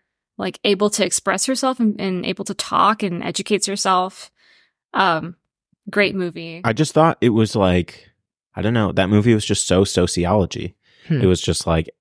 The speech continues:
Speaker 2: asking questions about why we do what we do, why we feel the way we feel.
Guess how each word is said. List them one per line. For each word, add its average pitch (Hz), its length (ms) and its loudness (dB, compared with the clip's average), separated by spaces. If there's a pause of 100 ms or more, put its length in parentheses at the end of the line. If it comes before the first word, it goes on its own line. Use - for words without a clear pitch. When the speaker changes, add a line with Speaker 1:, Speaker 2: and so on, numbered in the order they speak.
(140)
Speaker 2:
asking 92 360 0
questions 95 600 0
about 87 260 0
why 85 360 2
we 90 180 -2
do 92 240 4
what 87 220 0
we 87 100 0
do, 82 200 2
why 78 160 -2
we 85 120 -2
feel 87 260 -2
the 82 100 -2
way 80 140 -2
we 80 140 -2
feel. - 340 -6